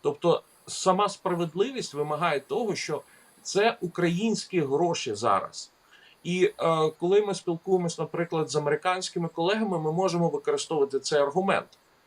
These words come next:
що у нас, по суті, це наші гроші. Питання суто юридично-технічне, як, е, отримати їх. Отримати.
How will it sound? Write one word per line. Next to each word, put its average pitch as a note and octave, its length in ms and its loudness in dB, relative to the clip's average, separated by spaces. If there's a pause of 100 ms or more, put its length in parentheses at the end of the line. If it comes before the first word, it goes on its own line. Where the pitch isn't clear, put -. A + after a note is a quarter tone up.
(100)
що D#3+ 400 0
у E3+ 80 2
нас, E3 420 2 (340)
по C#3+ 100 0
суті, E3 320 -2
це D#3+ 180 0
наші C#3 300 0
гроші. G#3+ 420 2 (160)
Питання G3+ 520 2 (240)
суто G#3 380 2
юридично-технічне, E3 1200 0
як, C3 300 2 (400)
е, - 40 -2 (640)
отримати F#3+ 600 -2
їх. - 120 -18 (800)
Отримати. C#3+ 580 0